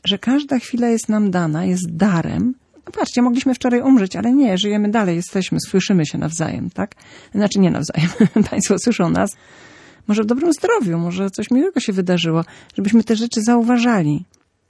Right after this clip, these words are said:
I w każdej chwili, kiedy myślimy sobie: „Okej, mamy ten dzień, mamy i tydzień, może mamy i miesiąc, na pewno za sobą mamy już długi okres czasu”, to pojawiały się różne okazje, wyzwania, sposobności. Bez tego nie moglibyśmy się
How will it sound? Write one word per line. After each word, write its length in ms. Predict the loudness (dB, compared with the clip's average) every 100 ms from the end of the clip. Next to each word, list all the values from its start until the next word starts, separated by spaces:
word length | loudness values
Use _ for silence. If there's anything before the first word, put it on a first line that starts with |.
| _ -4
I 60 |
w 80 | 0
każdej 360 | 0 2 2 0
chwili, 720 | 0 2 4 4 2 0 -4 _ -10
kiedy 360 | -4 0 2 0 0
myślimy 360 | 0 2 2 2
sobie: 260 | 0 -4 -4
„Okej, 260 | -2 0
mamy 240 | 2 0 0
ten 240 | 2 2
dzień, 380 | 2 2 2 -2 -4
mamy 220 | 0 0
i 160 | 0 -2
tydzień, 380 | -2 -2 -2 -2
może 240 | -2 -2
mamy 220 | 0 0
i 160 | 4 6
miesiąc, 720 | 6 4 0 -6 -8 -10 -12
na 100 | -8
pewno 220 | -4 0
za 140 | 0 0 0
sobą 260 | 2 2
mamy 280 | 2 2 0
już 320 | -2 -6 -12 -16 -6
długi 320 | 2 2 2
okres 260 | -4 -4 -8 -8
czasu”, 320 | -8 -8 -12 -16 -20 -20 -12
to 100 | -8
pojawiały 480 | 0 0 2 0 0
się 160 | -2 -2
różne 280 | 2 0 0
okazje, 480 | -4 -2 0 0
wyzwania, 540 | 0 0 0 0 0 0
sposobności. 1080 | -2 -4 -2 2 2 2 -2 -8 -12 -14 -16 _ _ _ _ _ _ -6
Bez 200 | -2 -2
tego 300 | -2 -2 -2 -4 -8 -2
nie 80 |
moglibyśmy 440 | 0 0 -2 0 -2
się 160 | -2